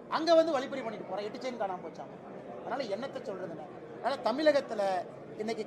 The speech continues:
காவல்துறைக்கு பாதுகாப்பு கொடுக்க வேண்டிய நிலைமை இன்னைக்கு வந்துருச்சு. ஒரு காவல்துறை ஒருத்தர் ரிசைன் பண்ணாரு பாத்தீங்களா,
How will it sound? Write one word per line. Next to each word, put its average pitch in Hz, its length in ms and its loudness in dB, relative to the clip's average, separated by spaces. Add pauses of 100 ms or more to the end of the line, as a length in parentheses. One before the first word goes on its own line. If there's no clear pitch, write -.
காவல்துறைக்கு 302 1000 4
பாதுகாப்பு 285 640 6
கொடுக்க 262 280 -4
வேண்டிய 240 280 -4
நிலைமை 269 300 0
இன்னைக்கு 185 160 -6
வந்துருச்சு. 170 300 -10 (1080)
ஒரு 254 120 0
காவல்துறை 277 480 2
ஒருத்தர் 233 180 -2
ரிசைன் 285 260 2
பண்ணாரு 240 220 2
பாத்தீங்களா, 214 380 0